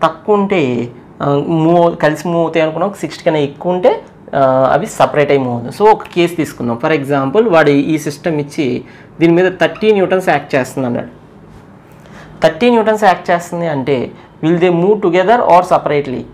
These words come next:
They move together because F max is, uh, sixty. F max sixty కాబట్టి ఆ రెండు కూడా కలిసి మూవ్ అవుతాయి. Uh,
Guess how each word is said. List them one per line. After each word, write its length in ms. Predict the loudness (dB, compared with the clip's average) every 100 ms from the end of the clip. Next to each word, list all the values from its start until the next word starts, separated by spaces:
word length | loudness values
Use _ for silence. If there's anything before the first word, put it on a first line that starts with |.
| -20 -6
They 80 | -2 0
move 120 | 0 0
together 300 | -2 -2 -2 -4 -6
because 320 | 4 4 6
F 160 | 2 -2 -4
max 220 | -4 -6
is, 80 | -2
uh, 120 | -2 -4 -10 -14
sixty. 380 | -12 -12 -16 -16 -18 -20 -20 -8
F 160 | -6 -2 0
max 120 | 0 -2
sixty 220 | -10 -6 -2
కాబట్టి 240 | -2 0 0
ఆ 40 | 2
రెండు 160 | 0 0
కూడా 140 | 2 2 0 2
కలిసి 240 | 2 2 -2
మూవ్ 120 | 0 0
అవుతాయి. 300 | -2 -6 -6 -14 -20 -20 -20 -20 -20 -20 -20 -14 -12 -8 0
Uh, 160 | 2